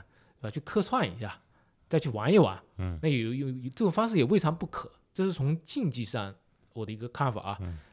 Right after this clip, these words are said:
Speaker 1: 然后从金钱上面，其实是美职联给的待遇也是很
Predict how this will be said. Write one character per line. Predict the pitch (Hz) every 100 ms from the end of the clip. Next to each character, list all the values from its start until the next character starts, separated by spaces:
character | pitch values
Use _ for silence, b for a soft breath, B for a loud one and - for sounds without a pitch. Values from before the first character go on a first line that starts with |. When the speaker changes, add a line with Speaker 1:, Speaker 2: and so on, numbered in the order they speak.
| _
Speaker 1:
然 | 139
后 | 180
从 | 180 185
金 | 185 226
钱 | 220 - 110
上 | 120 107
面， | 107 b b b b _ _ _
其 | - 135
实 | 135 156
是 | 160
美 | 135 95
职 | 101 123
联 | 104 101 101 _ _ _ _ _
给 | - 127
的 | 113
待 | 139 123
遇 | 117
也 | 95
是 | -
很 | 101